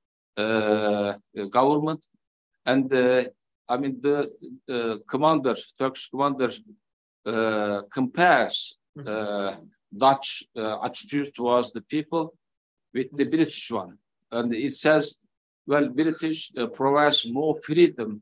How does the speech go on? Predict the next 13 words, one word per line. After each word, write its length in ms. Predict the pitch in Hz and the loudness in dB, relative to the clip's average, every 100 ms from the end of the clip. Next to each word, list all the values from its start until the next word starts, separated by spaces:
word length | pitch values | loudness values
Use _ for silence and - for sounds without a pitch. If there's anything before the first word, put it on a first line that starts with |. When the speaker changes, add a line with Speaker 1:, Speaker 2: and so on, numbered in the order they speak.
| - | -12
Speaker 2:
Mm-hmm. 160 | 131 | -8
Speaker 1:
uh, 380 | 117 117 110 107 | -4 -2 -2 -4
than, 380 | 101 127 127 120 113 | -2 -2 -2 -6 -6
uh, 480 | 113 110 107 104 101 | -4 -2 -2 -2 -4
the 100 | 120 | -6
Dutch, 480 | - 139 120 - - - | 2 2 2 -4 -12 -8
uh, 400 | 113 110 104 95 92 _ _ _ _ - | -6 -4 -4 -6 -8 _ _ _ _ -8
to 80 | |
the, 160 | 120 120 113 127 | -2 -2 -2 -4
uh, 140 | 107 | -4
Muslim, 500 | 120 - 139 123 110 - | -2 -4 -4 -4 -4 -6
uh, 160 | 110 110 | -6 -4
people, 460 | - 143 - 110 | -4 -4 -2 -4